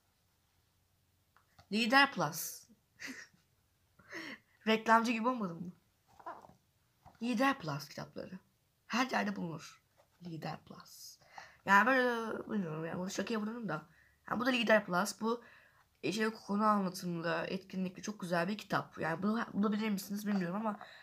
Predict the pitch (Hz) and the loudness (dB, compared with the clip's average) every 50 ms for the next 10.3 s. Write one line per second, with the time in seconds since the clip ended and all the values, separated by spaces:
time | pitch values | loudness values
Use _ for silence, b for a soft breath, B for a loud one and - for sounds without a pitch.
0 | B B B B - 226 233 226 - - - b b b b b b _ _ _ | B B B B 0 2 2 2 0 -2 -6 b b b b b b _ _ _
1 | _ _ - - - - 262 240 214 202 196 208 214 214 214 196 190 185 165 143 | _ _ -10 -10 -2 0 0 2 2 0 0 2 0 0 2 2 2 2 2 0
2 | 143 147 - - - 165 160 147 151 - - 156 151 151 147 160 175 - _ _ | -4 -8 -12 -12 -10 -10 -10 -8 -10 -12 -12 -12 -10 -10 -10 -12 -14 -18 _ _
3 | _ _ _ - 170 190 202 196 214 220 226 202 175 165 170 180 247 285 - - | _ _ _ -6 -2 0 2 2 2 2 2 2 2 2 0 0 -2 -6 -10 -8
4 | - 208 202 185 175 160 156 - - 156 151 143 139 131 135 - - - - _ | -4 -4 -4 -2 -2 -6 -6 -6 -8 -8 -6 -6 -6 -6 -6 -8 -8 -8 -12 _
5 | _ _ _ _ _ _ - - 240 240 240 233 226 226 - - 220 214 185 - | _ _ _ _ _ _ -6 -6 -6 -6 -6 -8 -6 -6 -2 -2 0 0 0 -2
6 | 143 135 - - 110 - - - - - - 107 - - - 113 104 - 107 101 | -4 -6 -6 -8 -8 -8 -12 -16 -14 -12 -12 -10 -10 -8 -6 -6 -6 -6 -8 -8
7 | - - - - - - 147 B B B B B - 180 - 190 180 170 - 156 | -8 -10 -10 -10 -8 -8 -8 B B B B B 4 6 6 6 6 4 0 -4
8 | 139 135 - 135 143 170 - - - 170 175 175 165 160 - 143 143 - - 143 | -4 -4 -4 -4 -4 -4 -6 -2 -2 0 0 0 -2 -4 -6 -10 -8 -6 -6 -6
9 | - - 196 185 175 160 143 143 143 - 123 - - - - _ - 147 180 175 | -4 -2 -2 -2 -2 -2 -4 -6 -6 -8 -8 -8 -8 -10 -10 _ -4 -2 0 0
10 | 160 147 143 - - | 0 -2 -6 -10 -14